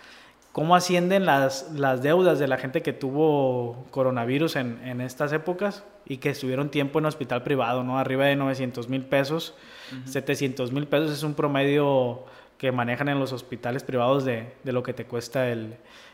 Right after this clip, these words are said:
Speaker 1: el
Speaker 2: El
Speaker 1: covid.
Speaker 2: tratamiento.
Speaker 1: Pero cómo es importante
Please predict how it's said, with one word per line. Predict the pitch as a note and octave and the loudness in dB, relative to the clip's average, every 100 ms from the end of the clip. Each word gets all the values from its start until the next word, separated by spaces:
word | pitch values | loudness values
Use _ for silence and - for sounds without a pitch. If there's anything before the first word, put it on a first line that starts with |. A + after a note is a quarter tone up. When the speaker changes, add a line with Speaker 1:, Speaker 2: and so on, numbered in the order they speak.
| - | -8
Speaker 1:
el | B2 | -6
Speaker 2:
El | |
Speaker 1:
covid. | B2 D3 F#3 | 0 4 4
Speaker 2:
tratamiento. | F3+ B2+ - - - | 2 -8 -12 -16 4
Speaker 1:
Pero | F3 F3 - | 6 6 2
cómo | E3+ F3+ G#3 | -2 2 4
es | A3 | 6
importante | A#3 A3 F#3+ E3+ F3 F3 F3 G3+ G3+ - | 4 4 2 4 4 4 2 -2 -2 -16